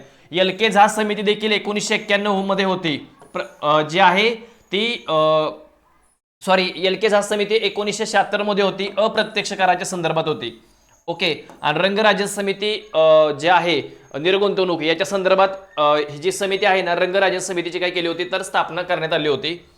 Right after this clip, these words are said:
पुढील प्रश्न, जीएसटीचे पूर्ण रूप काय आहे? प्रश्न अतिशय सोपा आहे आणि क्विकमध्ये तुम्हाला आन्सर देता आलं पाहिजे. जीएसटीचे पू-, पूर्ण रूप काय? तर इथं दिले बघा, Growth and Sales, Growth and Services Tax.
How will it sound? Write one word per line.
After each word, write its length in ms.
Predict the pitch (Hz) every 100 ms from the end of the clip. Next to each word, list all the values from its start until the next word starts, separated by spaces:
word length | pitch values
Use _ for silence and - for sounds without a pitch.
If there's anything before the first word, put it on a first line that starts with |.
| - _ _
पुढील 180 | 180 208
प्रश्न, 440 | 214 202 190 190 208 - - 123
जीएसटीचे 460 | 151 208 214 208 214
पूर्ण 320 | 220 214 208
रूप 240 | 208 208
काय 180 | 208 185
आहे? 240 | 165 147
प्रश्न 480 | 110 - 180 185 202
अतिशय 380 | 202 196 202 214
सोपा 360 | 214 202 - 180
आहे 100 | 120 - - - -
आणि 180 | 151 180
क्विकमध्ये 540 | - 196 214 202 208 208
तुम्हाला 220 | 196 196
आन्सर 280 | 196 190 196
देता 240 | 190 190
आलं 140 | 185
पाहिजे. 300 | 180 180 151
जीएसटीचे 560 | 143 156 180 - 180 190
पू-, 420 | 196 - 185 -
पूर्ण 300 | - 175 185
रूप 200 | 202 196
काय? 200 | 190 143 123 - - -
तर 40 |
इथं 200 | 175 185
दिले 160 | 196 214
बघा, 300 | 202 160 139
Growth 340 | 131 165 180
and 180 | 185 190 180
Sales, 480 | 180 175 170 151 139
Growth 320 | 180 180 180
and 140 | 180 180
Services 400 | 175 165 170 -
Tax. 120 | 170